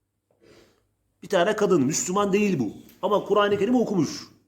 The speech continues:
Tabi sonradan Müslüman olmuş, mori-, kaçırmış olabilirim. Ben diyor Kur'an-ı Kerim'i okudum.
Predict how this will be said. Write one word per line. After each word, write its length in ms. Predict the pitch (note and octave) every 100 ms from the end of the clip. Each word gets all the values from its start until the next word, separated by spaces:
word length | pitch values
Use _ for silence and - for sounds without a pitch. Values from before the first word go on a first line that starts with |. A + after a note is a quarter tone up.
| _ _ _ _ _ _ _ -
Tabi 160 | A#3 G#3+
sonradan 360 | A#3+ A#3 A3+
Müslüman 400 | F#3+ F#3+ G#3+ A3
olmuş, 320 | G3 G#3+ A3+ E3+
mori-, 320 | F#3+ F#3+ F#3
kaçırmış 500 | - F#3 F#3 F#3+ F#3
olabilirim. 600 | F3+ F3 D#3 B3+ - - - _ F#3+
Ben 200 | G3+ F#3
diyor 220 | F3+ -
Kur'an-ı 320 | G3 G3 F#3+
Kerim'i 240 | F#3+ E3
okudum. 480 | D#3 F3 F3+ A3+ C4